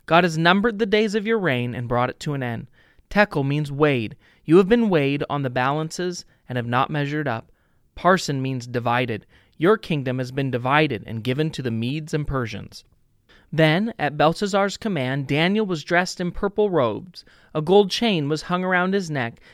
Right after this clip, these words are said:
and he was proclaimed the third highest ruler in the kingdom.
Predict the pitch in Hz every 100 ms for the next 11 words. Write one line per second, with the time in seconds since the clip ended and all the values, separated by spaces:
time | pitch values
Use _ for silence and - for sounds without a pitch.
0 | _ 147 147 196 226 - 254 247 156 139
1 | 147 147 - 196 208 185 180 196 - 151
2 | 170 147 127 143 156 - 151 120 107